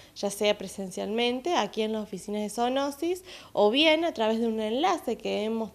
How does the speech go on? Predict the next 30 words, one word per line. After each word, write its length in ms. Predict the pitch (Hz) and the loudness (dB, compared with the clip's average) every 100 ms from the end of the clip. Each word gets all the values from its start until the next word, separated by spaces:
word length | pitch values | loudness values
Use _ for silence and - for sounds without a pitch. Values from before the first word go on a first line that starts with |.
| - - - | -16 -20 -16
desarrollado 760 | 190 190 196 196 196 214 214 | -12 -8 -4 -2 -2 -2 0
ahora 320 | 208 214 220 | 2 2 2
en 140 | 214 202 | 0 -4
el 100 | 202 | -4
último 340 | 208 240 247 | -4 -4 -4
tiempo, 480 | 254 285 277 339 349 - - - | -2 0 0 2 0 -2 -18 -4
para 200 | 214 208 | 0 2
que 100 | 214 | 2
el 80 | 214 | 4
vecino 460 | 220 220 262 277 | 2 2 0 2
no 180 | 247 214 | 2 0
tenga 340 | 220 254 254 | 0 0 2
la 120 | 240 220 | 2 0
necesidad 500 | 220 220 240 233 247 | -2 -4 0 2 2
de 100 | 262 | 0
acercarse 920 | 262 196 180 190 233 233 226 220 208 | -2 -4 -4 0 2 4 2 0 -6
y 40 | |
de 100 | 180 | -6
tener 280 | 175 185 190 | -4 -6 -6
que 100 | 202 | -6
venir 800 | 196 202 202 202 202 202 196 - | -4 -2 0 0 0 -2 -4 -8
a, 160 | 190 190 - - - - | -8 -10 -16 -20 -18 -8
digamos, 320 | 196 190 190 | -4 -4 -4
personalmente. 840 | - 185 190 180 185 175 151 - - - - | -8 -8 -4 -2 -2 -2 -6 -12 -20 -20 -12
Se 160 | - | -4
anotan 340 | 185 190 202 220 | 0 0 0 0
ahí 220 | 214 226 | 2 2
en 80 | 233 | 4
el 180 | 240 | 4
enlace 680 | 277 320 349 359 349 - 381 | 4 4 6 4 2 0 -2